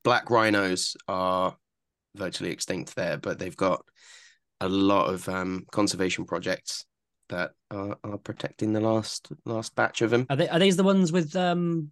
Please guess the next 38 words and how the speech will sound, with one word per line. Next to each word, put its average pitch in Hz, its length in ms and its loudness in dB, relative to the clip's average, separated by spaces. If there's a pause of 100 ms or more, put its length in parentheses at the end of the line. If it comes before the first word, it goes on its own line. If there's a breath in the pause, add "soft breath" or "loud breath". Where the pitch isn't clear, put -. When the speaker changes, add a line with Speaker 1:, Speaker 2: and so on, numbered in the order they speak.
Speaker 2:
armed 156 300 2
guards 139 340 -2
twenty-four 107 300 -6
seven? 98 320 -4 (840)
Speaker 1:
I'm 113 100 4
not 120 160 4
sure 131 120 6
about 113 200 4
these 107 240 4
ones, 95 280 -2
but 95 260 2
I 95 60 0
wouldn't 101 200 -2
be 98 80 -4
surprised. - 680 -4
Speaker 2:
Mm. 104 260 -2 (500)
Speaker 1:
They 98 80 -4
love 104 180 0
their 113 140 2
wildlife. 104 540 0 (520 soft breath)
So, 156 380 6 (160)
elephants, 143 680 2 (340)
uh, 107 420 2 (220)
they've 113 120 2
got 110 180 4
amazing 117 360 2
memory. 117 480 0
They 107 120 -4
can 113 120 -6
remember 110 380 0
and 107 100 -2
recognize 104 460 -2
individual 104 460 -2
humans 113 520 -4
and 95 120 -6
other 104 180 -2
animals 98 420 0
after 98 360 -4